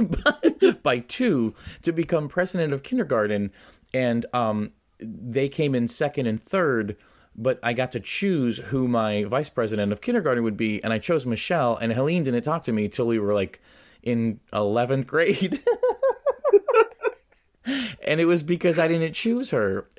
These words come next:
And my argument when she said that as a teenager was, "It was kindergarten. <laughs> I didn't know anything." I probably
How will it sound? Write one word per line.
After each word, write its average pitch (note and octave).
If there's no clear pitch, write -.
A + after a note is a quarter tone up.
And D3
my D3
argument E3+
when C3+
she C#3+
said A3+
that G#2
as A#2+
a B2
teenager A2+
was, A#2
"It A4
was G#4
kindergarten. G#4
<laughs> -
I F3
didn't F#4
know A2+
anything." C3
I B2
probably B2